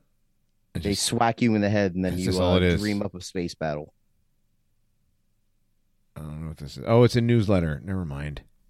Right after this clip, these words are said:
Speaker 1: I'm an idiot. I clicked on a newsletter. Um,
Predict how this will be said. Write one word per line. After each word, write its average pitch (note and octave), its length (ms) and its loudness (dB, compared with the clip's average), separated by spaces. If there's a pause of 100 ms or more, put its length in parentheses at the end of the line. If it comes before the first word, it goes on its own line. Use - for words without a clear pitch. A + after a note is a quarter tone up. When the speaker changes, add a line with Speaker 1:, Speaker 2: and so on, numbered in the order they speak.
(260)
Speaker 1:
I'm - 100 -18
an A1+ 120 -16
idiot. A1 320 -14 (560)
I C2 80 -8
clicked - 300 -10
on C2+ 100 -6
a C2+ 40 -8
newsletter. A#1 480 -12 (800)
Um, C#2+ 500 0